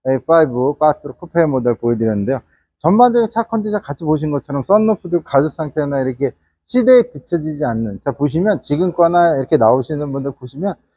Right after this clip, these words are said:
거의 비슷해요. 그렇기 때문에 시대에 많이 뭐 뒤처지지 않은 디자인 가지고 굉장히, 아, 좀 멋을 내고 다-, 이 정도 가성비, 이 정도 뭐 다른 차들에게 보시면 약간 좀 이 차보다는 더 비싼데 이거 시세 대비 좀 저렴하게 나와서 이렇게 판매하고 있습니다. 자,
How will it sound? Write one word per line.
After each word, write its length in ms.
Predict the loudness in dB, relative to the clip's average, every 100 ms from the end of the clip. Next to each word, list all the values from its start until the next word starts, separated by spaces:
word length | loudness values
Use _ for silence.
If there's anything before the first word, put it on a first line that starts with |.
| _ _
거의 200 | 2 2
비슷해요. 480 | 0 -4 0 0 -2 _
그렇기 260 | -2 -2 -2
때문에 220 | -4 -4
시대에 340 | -4 0 2
많이 340 | 4 2 0 -4 _
뭐 220 | -2 -2
뒤처지지 440 | -2 0 2 2 -2
않은 320 | -2 -4 -6
디자인 380 | -6 -2 0 -2
가지고 460 | -4 -6 -2 -2 -2 _ _ _
굉장히, 680 | 0 0 2 0 0 -4 -8 -10 _ -2
아, 260 | 2 2 2
좀 200 | -2 2
멋을 320 | 2 4 2
내고 200 | 2 0
다-, 100 | -4 -10 -4
이 200 | -2 0
정도 280 | 2 2 2
가성비, 380 | 0 -6 -4 -2
이 40 | 0 0
정도 260 | 2 2
뭐 220 | 2 0 -2 _ _ _ 0
다른 220 | 2 2
차들에게 340 | 2 2 2 0
보시면 300 | 0 2 0
약간 260 | 2 0
좀 100 | 0
이 120 | -2 0
차보다는 400 | -2 0 -2 0
더 100 | -2
비싼데 400 | -2 -4 -2 0
이거 120 | -2
시세 320 | -4 -2 0
대비 180 | 0 0
좀 120 | -4
저렴하게 480 | -2 0 2 0 -2
나와서 300 | -2 -4 -4
이렇게 140 | -6 -8 -6
판매하고 340 | -2 -2 -2
있습니다. 300 | -8 -12 -14 _ _ _ -2
자, 280 | 2 2